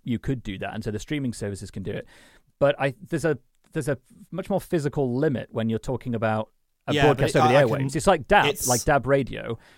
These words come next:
Speaker 2: Yeah,
Speaker 1: They,
Speaker 2: that's true,
Speaker 1: they
Speaker 2: but
Speaker 1: use,
Speaker 2: I can
Speaker 1: like, a
Speaker 2: tell you for
Speaker 1: multiplex.
Speaker 2: nothing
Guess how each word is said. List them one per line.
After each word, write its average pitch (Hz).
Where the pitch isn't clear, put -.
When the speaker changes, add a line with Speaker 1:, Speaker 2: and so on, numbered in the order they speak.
Speaker 2:
Yeah, 156
Speaker 1:
They, 135
Speaker 2:
that's 165
true, 147
Speaker 1:
they -
Speaker 2:
but 165
Speaker 1:
use, 160
Speaker 2:
I 151
can 131
Speaker 1:
like, -
a -
Speaker 2:
tell 165
you 151
for -
Speaker 1:
multiplex. 113
Speaker 2:
nothing 123